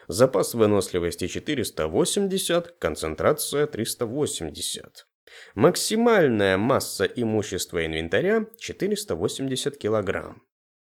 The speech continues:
Ну, весьма, весьма неплохо. Уже можно жить и игроков рубить.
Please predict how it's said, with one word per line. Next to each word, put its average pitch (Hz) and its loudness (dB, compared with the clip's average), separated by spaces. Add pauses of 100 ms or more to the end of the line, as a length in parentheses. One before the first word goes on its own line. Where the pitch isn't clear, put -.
(100)
Ну, 143 4
весьма, 98 2
весьма 196 2
неплохо. 226 2 (240)
Уже 131 6
можно 127 8
жить 107 0
и 139 2
игроков 180 2
рубить. 98 -4